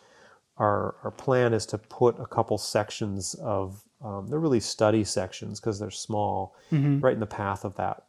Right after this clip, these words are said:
Speaker 1: that wildfire. And if, if that doesn't work, a kind of plan B is to,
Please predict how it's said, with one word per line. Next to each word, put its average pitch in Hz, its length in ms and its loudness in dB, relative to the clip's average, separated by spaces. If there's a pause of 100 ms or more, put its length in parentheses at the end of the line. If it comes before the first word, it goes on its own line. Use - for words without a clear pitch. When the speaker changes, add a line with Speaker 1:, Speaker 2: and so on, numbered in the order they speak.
Speaker 1:
that 107 260 -6
wildfire. 101 720 -6 (640)
And 113 140 2
if, 107 260 0 (100)
if 120 260 -4
that 165 200 2
doesn't 131 240 0
work, 117 220 4
a 120 60 0
kind 113 200 -2
of 104 100 -8
plan 113 340 0
B 107 360 2
is 104 240 -2
to, 101 400 0